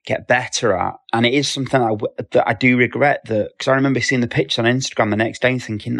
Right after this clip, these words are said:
"Oh God, why didn't I just go out? Why didn't I just go out for a few hours with my best mate and this, this, I can't remember the guy's name,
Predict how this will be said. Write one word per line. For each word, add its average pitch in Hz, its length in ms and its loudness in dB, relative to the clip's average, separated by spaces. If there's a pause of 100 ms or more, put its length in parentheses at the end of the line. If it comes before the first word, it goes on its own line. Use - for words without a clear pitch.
"Oh 139 240 2
God, 139 340 2
why 131 140 4
didn't 160 220 0
I 147 80 2
just 131 280 -4
go 120 160 0
out? 127 200 0
Why 139 140 2
didn't - 120 -2
I - 40 -2
just - 140 -4 (600)
go 131 160 4
out 139 220 0
for - 100 -6
a 107 60 -4
few 123 200 0
hours 120 360 -2
with 104 100 -6
my 101 60 -2
best 117 340 0
mate 107 380 2 (160)
and 104 200 -2
this, 101 180 -4
this, 107 460 -4
I 110 40 -14
can't 113 240 -4
remember - 180 -8
the 101 60 -4
guy's 104 260 2
name, 113 280 2